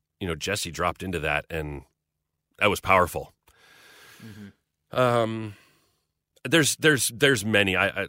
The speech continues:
Speaker 1: I love when, I love in, I can't remember which episode it is, when Viren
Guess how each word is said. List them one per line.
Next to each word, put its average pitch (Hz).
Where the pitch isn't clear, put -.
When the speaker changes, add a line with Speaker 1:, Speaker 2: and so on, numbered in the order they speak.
Speaker 1:
I 110
love 113
when, 107
I 107
love 110
in, 107
I 101
can't 123
remember 107
which 95
episode 110
it 87
is, 92
when 92
Viren 101